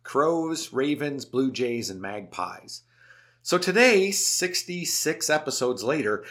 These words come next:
I want to focus on that last one, magpies, and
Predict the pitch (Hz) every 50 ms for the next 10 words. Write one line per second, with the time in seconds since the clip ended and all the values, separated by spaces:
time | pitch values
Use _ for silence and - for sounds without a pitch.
0 | - - - - - 202 240 262 277 269 269 - 226 226 226 220 - - 190 170
1 | 147 143 127 113 104 107 113 127 139 139 123 - - - 92 90 90 87 - -
2 | - 90 110 143 165 165 165 131 - - 90 90 90 - - 113 - - - -
3 | - - _ - - 190 185 175 -